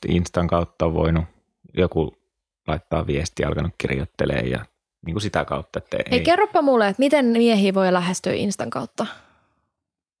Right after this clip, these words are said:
Speaker 1: No varmaan monellakin tavalla, että ehkä, ehkä ei kann-, niin, no, tässä lähdetään, tai tuli hei kannan mieleen, että miehet voi lähe-, lähestyä naista just silleen, että lähetetään se munakuva ekana, mutta että ehkä se,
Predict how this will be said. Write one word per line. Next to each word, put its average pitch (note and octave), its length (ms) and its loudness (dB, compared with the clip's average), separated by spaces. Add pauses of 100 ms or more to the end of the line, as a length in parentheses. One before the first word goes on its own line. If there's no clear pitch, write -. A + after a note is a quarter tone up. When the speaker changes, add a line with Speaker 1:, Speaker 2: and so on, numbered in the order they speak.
(200)
Speaker 1:
No B2 200 0
varmaan G#2 320 2
monellakin A#2 360 2
tavalla, E2+ 320 0
että - 180 -2
ehkä, F#2+ 300 0
ehkä G#2 200 0
ei G2 60 0
kann-, G2+ 360 0
niin, F#2 280 4
no, F#2 160 2 (800)
tässä F2+ 300 0 (140)
lähdetään, F2 480 0
tai E2+ 120 2
tuli F2 160 4
hei F2 100 4
kannan E2+ 260 2
mieleen, E2 240 2
että - 140 -2
miehet E2+ 240 4 (100)
voi D2 120 2
lähe-, E2 160 2 (140)
lähestyä E2+ 420 0
naista E2 320 0
just F2+ 140 -6
silleen, - 180 -2
että - 120 -6
lähetetään D#2 360 0
se E2+ 60 2
munakuva D#2 580 2
ekana, D2 360 -4
mutta - 260 -8
että - 140 -6
ehkä - 180 -4
se, E2+ 140 0